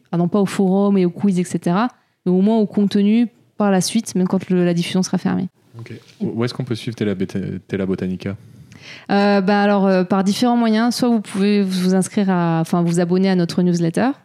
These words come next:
Speaker 1: Pareil, toujours pareil, on peut s'inscrire, se désinscrire quand on veut, et cetera. Elle est gratuite. Elle est envoyée tous les jeudis. Elle, elle, euh, capitalise, on va dire, centralise, euh, les actualités de tout le réseau. Vous pouvez aussi nous suivre sur nos réseaux sociaux. Donc, euh, il y a, on a notre page Facebook, on a une page Twitter, on a une page Instagram, on a une page LinkedIn.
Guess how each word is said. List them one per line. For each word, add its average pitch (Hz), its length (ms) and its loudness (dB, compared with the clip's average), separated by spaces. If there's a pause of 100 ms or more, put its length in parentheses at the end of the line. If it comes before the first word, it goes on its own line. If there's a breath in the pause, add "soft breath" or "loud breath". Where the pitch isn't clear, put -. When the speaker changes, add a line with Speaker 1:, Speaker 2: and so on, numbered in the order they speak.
(160)
Speaker 1:
Pareil, 175 380 0
toujours - 280 -6
pareil, 175 320 0
on 170 100 -2
peut 165 120 0
s'inscrire, 175 340 -2
se 175 100 -4
désinscrire 165 480 -2
quand - 220 -6
on 170 80 0
veut, 175 300 0
et - 40 -4
cetera. 185 280 -4
Elle 190 60 0
est 175 60 0
gratuite. 175 460 -4 (500 loud breath)
Elle 185 220 2
est 180 80 2
envoyée 175 240 2
tous - 160 -6
les 165 340 0
jeudis. 226 460 0
Elle, 175 140 0
elle, 165 300 0
euh, 175 680 -2 (120)
capitalise, 190 480 0
on 180 40 2
va 175 100 2
dire, 175 240 0
centralise, 180 560 0
euh, 170 160 2
les 165 360 0
actualités 175 380 -2
de 175 60 -10
tout - 120 -6
le 185 60 2
réseau. 180 340 0
Vous 170 120 -2
pouvez 190 160 0
aussi 185 260 -2
nous 180 140 2
suivre 180 200 -2
sur 175 120 0
nos 170 100 2
réseaux 170 220 2
sociaux. 208 480 0
Donc, 175 240 0
euh, 165 80 0
il 156 60 2
y - 20 0
a, 160 280 0
on 165 80 0
a 160 60 0
notre 165 180 -2
page 170 180 -2
Facebook, 185 600 0
on 180 140 0
a 170 160 2
une 170 80 0
page 165 240 -2
Twitter, - 260 -4
on 247 540 0
a 190 40 2
une 180 100 -2
page 170 180 -2
Instagram, 233 840 0
on 254 260 2
a 196 60 2
une 190 120 0
page 185 180 0
LinkedIn. 254 640 2